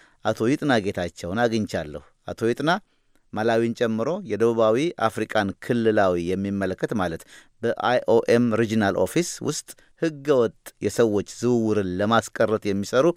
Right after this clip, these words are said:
ስፔሻሊስት ማለትም ልዩ ባለሙያ ናቸው።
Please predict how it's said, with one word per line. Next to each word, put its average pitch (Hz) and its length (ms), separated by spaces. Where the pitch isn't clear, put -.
ስፔሻሊስት - 640
ማለትም 98 420
ልዩ 156 300
ባለሙያ 82 420
ናቸው። 85 340